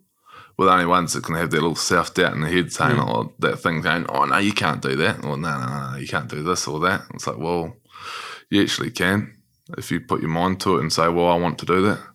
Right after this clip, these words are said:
Speaker 2: Yeah.
Speaker 1: Like, if you say to yourself, "You wanna row an ocean," I think you really have fifty percent kind of made it and said, 'cause you've really t-, said you wanna s-, do it and you've told people
Speaker 2: Yeah.
Speaker 1: you will do it.
Speaker 2: Yeah.
Speaker 1: 'Cause it'll be on your mind. 'Cause it's for sure it will be on your mind wanting to do it.
Speaker 2: Yeah, yeah.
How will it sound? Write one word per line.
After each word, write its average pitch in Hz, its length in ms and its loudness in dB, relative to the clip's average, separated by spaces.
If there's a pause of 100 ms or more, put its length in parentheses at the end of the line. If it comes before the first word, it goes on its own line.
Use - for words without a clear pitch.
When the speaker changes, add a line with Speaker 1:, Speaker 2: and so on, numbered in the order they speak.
(320)
Speaker 2:
Yeah. 113 240 2
Speaker 1:
Like, 95 160 4
if 101 100 0
you 104 200 6
say 104 240 4
to 104 60 4
yourself, 98 340 2
"You 92 100 0
wanna 95 200 2
row 90 180 6
an 85 60 4
ocean," 92 500 0
I - 80 -4
think - 400 -4
you 85 100 -2
really 87 460 0
have 90 260 2 (480)
fifty - 380 -2
percent 82 400 -2
kind 87 120 2
of 80 120 -4
made 87 220 4
it 85 80 0
and - 100 -10
said, 85 180 -2
'cause 87 180 -4
you've 85 160 -2
really 76 140 0
t-, - 280 0
said 90 260 0
you 90 100 2
wanna 82 160 2
s-, - 220 -4
do 95 300 4
it - 20 -2
and 73 80 -4
you've 80 140 -6
told 92 260 4
people 80 500 0
Speaker 2:
Yeah. 123 140 2
Speaker 1:
you 85 140 2
will 80 140 -2
do 78 260 2
it. - 80 -4 (340)
Speaker 2:
Yeah. 135 180 2
Speaker 1:
'Cause 95 140 2
it'll 90 80 4
be 95 100 4
on 90 160 4
your 80 100 0
mind. 82 300 0 (380)
'Cause 98 120 2
it's 87 120 2
for - 100 -8
sure 90 280 2
it 55 40 2
will 73 160 -2
be 85 100 0
on 78 140 0
your 82 100 0
mind 85 220 0
wanting 80 300 -4
to 76 60 -4
do 78 120 2
it. - 100 -6 (260)
Speaker 2:
Yeah, 127 160 2
yeah. 120 280 2